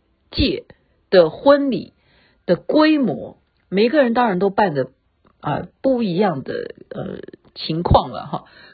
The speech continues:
可是我的那一次是最抱歉，但是绝对是目前来讲，呃，人数最奇特的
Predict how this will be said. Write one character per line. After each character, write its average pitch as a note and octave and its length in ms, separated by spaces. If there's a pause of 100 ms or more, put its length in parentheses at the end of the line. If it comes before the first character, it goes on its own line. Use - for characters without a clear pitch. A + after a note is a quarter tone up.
可 C4 120
是 F4+ 160
我 G3+ 320
的 A#3 100
那 A3+ 200
一 E3 80
次 D#3 320
是 - 180
最 A#3+ 240
抱 F#3 240
歉， - 300 (340)
但 C4+ 160
是 A#3+ 220
绝 F#3 260
对 G#3 300
是 - 540 (540)
目 B3 280
前 C#3 260
来 - 180
讲， - 260 (1160)
呃， - 380 (360)
人 F3+ 320
数 G#3+ 260
最 E3 340 (160)
奇 - 300
特 G2+ 220
的 - 140